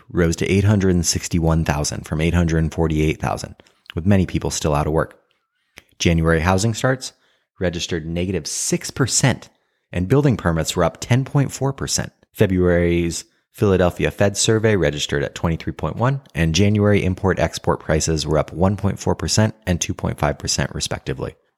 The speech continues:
Later this morning brings Freddie Mac's primary mortgage market survey for the week ending February eighteenth.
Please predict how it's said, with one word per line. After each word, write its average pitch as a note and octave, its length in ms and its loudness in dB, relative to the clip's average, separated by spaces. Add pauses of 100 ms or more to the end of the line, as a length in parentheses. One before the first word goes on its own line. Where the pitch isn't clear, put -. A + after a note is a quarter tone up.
(180)
Later E2+ 260 4
this E2+ 220 2
morning G2+ 260 4
brings D#2+ 300 0
Freddie E2+ 240 2
Mac's D#2+ 260 -4
primary D#2+ 480 0
mortgage D#2 400 -2
market E2 320 -4
survey B2 340 2
for - 160 -4
the D2 120 0
week D2+ 200 0
ending C#2+ 220 0
February D2 560 0
eighteenth. - 460 -2